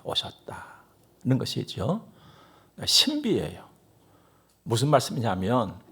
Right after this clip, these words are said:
우리 사람이 아무리 노력하고 애를 쓴다 할지라도 우리 두뇌를 가지고서는 이해할 수 없는 일이라는 것입니다. 그래서 하나님의 일이죠.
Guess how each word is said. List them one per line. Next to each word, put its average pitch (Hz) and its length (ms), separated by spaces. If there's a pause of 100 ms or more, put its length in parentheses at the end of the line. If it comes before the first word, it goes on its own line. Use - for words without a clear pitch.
(640)
우리 127 140
사람이 214 380
아무리 - 460
노력하고 170 540
애를 123 160
쓴다 123 220
할지라도 - 580
우리 151 280
두뇌를 120 440
가지고서는 110 800 (580)
이해할 147 540
수 175 540 (180)
없는 92 640
일이라는 107 460
것입니다. - 520 (220)
그래서 170 640 (280)
하나님의 117 840 (420)
일이죠. 98 560